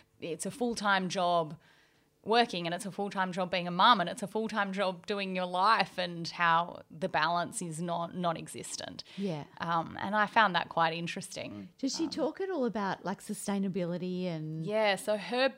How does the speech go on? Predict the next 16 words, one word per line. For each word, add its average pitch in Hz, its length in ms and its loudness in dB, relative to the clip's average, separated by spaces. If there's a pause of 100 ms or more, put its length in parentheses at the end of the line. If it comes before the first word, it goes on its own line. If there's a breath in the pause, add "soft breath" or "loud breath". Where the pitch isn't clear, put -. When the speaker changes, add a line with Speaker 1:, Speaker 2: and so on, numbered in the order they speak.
Speaker 1:
big 190 320 -2
thing 175 380 -4
while 175 200 0
she 175 220 -4
was 175 160 -6
at - 120 -10
Pepsi - 440 -8
was 175 200 -8
called 180 360 -6
something 196 400 -8
about 160 320 0 (400 soft breath)
purpose, 214 760 -2
like 165 420 0
product 185 440 6
to 196 80 -2
purpose. - 720 -2